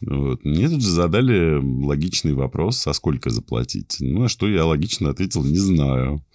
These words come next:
Вот. И вот, значит, первый раз мне заплатили, заплатили как-то очень так хорошо. То есть, ну, никто не отказался, то есть мне сказали, «Да, хорошо, надо заплатить, заплатим».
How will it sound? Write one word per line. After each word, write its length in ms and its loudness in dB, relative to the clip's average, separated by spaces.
Вот. 280 -2
И 20 0
вот, 140 -2
значит, 280 0
первый 280 2
раз 220 2
мне 80 2
заплатили, 500 2
заплатили 480 2
как-то 280 -2
очень 320 0
так 200 -2
хорошо. 360 0
То 80 -2
есть, 120 -2
ну, 60 6
никто 260 4
не 80 4
отказался, 560 0
то 40 -4
есть 100 0
мне 100 2
сказали, 200 2
«Да, 100 2
хорошо, 340 0
надо 140 4
заплатить, 360 0
заплатим». 600 0